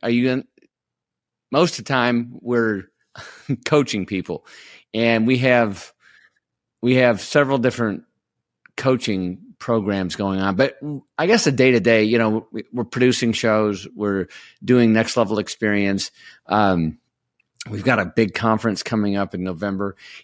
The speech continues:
And, but one of the things that I love to do, I love doing the live events. I really do. And, uh, the other thing is, is the one-on-one coaching. And one of the things that Stacy and I, my wife and I,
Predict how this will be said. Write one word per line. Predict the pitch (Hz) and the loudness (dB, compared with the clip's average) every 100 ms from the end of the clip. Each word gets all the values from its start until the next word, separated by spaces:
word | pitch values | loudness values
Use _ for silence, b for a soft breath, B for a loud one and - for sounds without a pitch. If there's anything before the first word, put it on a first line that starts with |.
| - | -4
And, | 139 131 127 110 95 - _ _ _ - | 0 2 2 0 -2 -8 _ _ _ -8
but | 120 127 92 | 0 0 0
one | 120 123 170 | -2 2 4
of | |
the | 160 | 2
things | 139 139 110 | 2 2 2
that | 120 | 2
I | 104 | 2
love | 104 107 90 | 2 2 0
to | |
do, | 85 92 | -2 -2
I | |
love | 95 123 123 | 2 2 2
doing | 131 | 2
the | 110 | 2
live | 92 98 87 | 2 0 0
events. | 85 80 76 71 - - _ | -4 -6 -6 -8 -10 -14 _
I | 85 | -2
really | 92 101 98 | 0 2 0
do. | 82 78 80 82 _ - | -2 -4 -4 -8 _ -6
And, | 104 104 98 95 85 - | -2 0 0 -2 -6 -4
uh, | 101 95 85 78 50 - | 0 2 2 -2 -8 -14
the | 92 110 | -2 2
other | 113 123 | 2 0
thing | 123 104 | 0 0
is, | 101 92 - | 0 -2 -6
is | 90 | -10
the | - | -8
one-on-one | 90 104 104 95 92 90 | -2 0 2 2 0 -2
coaching. | - 98 87 82 78 B B B | -2 -4 -2 -6 -10 B B B
And | 120 127 | 2 4
one | 156 | 4
of | 175 | 2
the | 139 | 0
things | - 123 117 | 2 2 0
that | 107 | -2
Stacy | - 120 110 110 | -2 0 2 0
and | 95 | 0
I, | 87 85 | 0 0
my | 92 | -2
wife | 92 101 104 | 2 2 0
and | 98 | -2
I, | 87 85 82 | -2 -2 -4